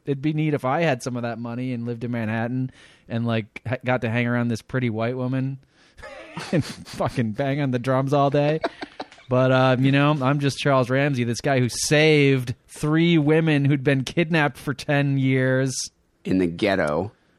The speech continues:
Speaker 1: But,
Speaker 2: By
Speaker 1: you
Speaker 2: a
Speaker 1: know, these
Speaker 2: pervert,
Speaker 1: Gregory
Speaker 2: a murderous
Speaker 1: brothers, they,
Speaker 2: pervert.
Speaker 1: um, they've got this industry of auto-tuning people, and I guess I'm just the latest one.
Speaker 2: Exactly.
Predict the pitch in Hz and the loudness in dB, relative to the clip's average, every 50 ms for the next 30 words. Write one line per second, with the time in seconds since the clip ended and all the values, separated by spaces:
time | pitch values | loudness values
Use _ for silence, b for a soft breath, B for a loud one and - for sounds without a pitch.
0 | _ _ - 139 160 - 85 185 190 220 233 240 - - - 139 139 131 - - | _ _ 0 0 2 2 4 2 4 4 4 2 2 2 4 4 4 6 6 6
1 | - - 170 151 127 117 135 135 131 127 120 139 131 127 135 139 139 135 - 143 | 6 6 4 4 6 6 6 6 6 4 4 2 0 0 2 2 2 2 2 2
2 | 104 107 123 135 131 127 123 - _ _ _ _ 131 135 135 135 143 139 135 - | 0 0 0 -2 -4 -8 -10 -14 _ _ _ _ -8 -8 -4 -4 -4 -4 -2 -4
3 | 143 131 120 127 143 151 143 127 - - 123 120 117 107 110 107 113 123 131 131 | -4 -4 -4 -4 -4 -2 -2 -4 -4 -2 -2 -2 -2 -2 -2 0 0 2 2 2
4 | 127 120 - - 127 117 110 113 107 107 101 110 107 107 - 107 107 107 98 101 | 0 -2 -4 -4 -4 -4 -2 -2 -4 -4 -6 -6 -8 -6 -6 -6 -6 -6 -6 -6
5 | 101 113 113 - - 127 120 117 123 123 - - 110 101 98 101 104 113 123 120 | -4 -4 -4 -2 0 -2 0 0 -2 -4 -4 -4 -6 -4 -2 -2 -2 -2 -2 -4
6 | - - 113 107 104 101 98 95 95 95 - _ _ - 95 90 98 92 85 82 | -4 -6 -6 -6 -6 -6 -8 -10 -12 -14 -18 _ _ -6 -6 -2 0 0 2 2
7 | 80 78 - 87 - - - | 0 0 -2 -6 -8 -8 -8